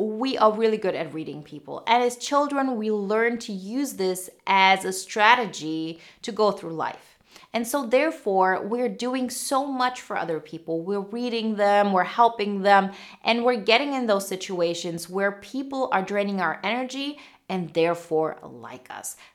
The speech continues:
This isn't healthy, this isn't good, but it's what most of us experience growing up.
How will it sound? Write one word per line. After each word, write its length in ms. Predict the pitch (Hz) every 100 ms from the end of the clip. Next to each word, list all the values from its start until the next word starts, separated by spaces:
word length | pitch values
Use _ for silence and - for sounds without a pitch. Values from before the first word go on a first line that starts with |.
| _
This 220 | 226 226
isn't 340 | 220 190 156
healthy, 640 | 147 - 262 262 262 269 254
this 180 | 185
isn't 360 | 175 156 156 -
good, 280 | 254 247 240 -
but 140 | 294 302
it's 200 | 311 277
what 240 | 262 226
most 560 | 214 220 262 302 - 202
of 120 | 175
us 180 | 165 151
experience 680 | 151 - 175 170 165 156
growing 480 | - - 147 143 131
up. 260 | 123 104